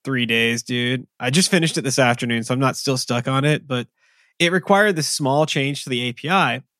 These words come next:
which was a, was a separate team, but my team has taken over the A P I for this project. So I got to do that. No complaints. I actually really like working in, in the back end stuff.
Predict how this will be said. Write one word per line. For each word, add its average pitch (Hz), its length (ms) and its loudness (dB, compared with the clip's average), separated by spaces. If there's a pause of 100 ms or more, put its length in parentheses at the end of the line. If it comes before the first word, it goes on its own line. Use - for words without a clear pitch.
(160)
which 135 220 -8
was 127 140 -6
a, 131 180 -8 (220)
was 196 360 4
a 151 120 -2
separate 147 400 0
team, 170 340 2
but 139 160 -4
my 139 180 2
team 143 240 2
has 120 140 -2
taken 123 300 -2
over 127 240 -2
the 151 180 0
A 156 60 0
P 156 160 -4
I 160 260 0 (260)
for 160 80 -4
this 160 120 -2
project. 175 560 0 (400)
So - 120 0
I 135 60 4
got 135 140 0
to 147 80 -10
do 214 180 2
that. - 240 0 (460)
No 185 160 6
complaints. 165 420 2
I 143 60 4
actually 135 180 0
really 131 200 2
like 151 280 0
working 123 300 -4
in, 117 160 -10 (500)
in 131 220 -6
the 123 60 -6
back 113 300 0
end 117 200 -10
stuff. 113 360 -10